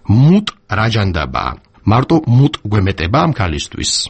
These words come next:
ქართულ ჟურნალისტთა უმრავლესობა ქალაქებსაც უცვლის სახელებს.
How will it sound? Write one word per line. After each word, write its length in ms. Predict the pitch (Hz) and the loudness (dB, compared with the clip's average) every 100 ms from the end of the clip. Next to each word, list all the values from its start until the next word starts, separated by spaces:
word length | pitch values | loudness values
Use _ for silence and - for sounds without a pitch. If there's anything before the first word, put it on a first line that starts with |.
| - _ | -12 _
ქართულ 400 | - 190 - 202 | -2 0 2 2
ჟურნალისტთა 560 | 156 170 180 175 - | 4 4 2 0 0
უმრავლესობა 580 | 127 131 135 135 156 156 | 0 2 2 0 0 -2
ქალაქებსაც 600 | 151 131 123 127 - 127 | 0 0 0 0 -2 -2
უცვლის 380 | 110 - 107 107 | -2 -2 0 0
სახელებს. 600 | - 76 - 60 69 - | 0 -4 -4 -6 -6 -6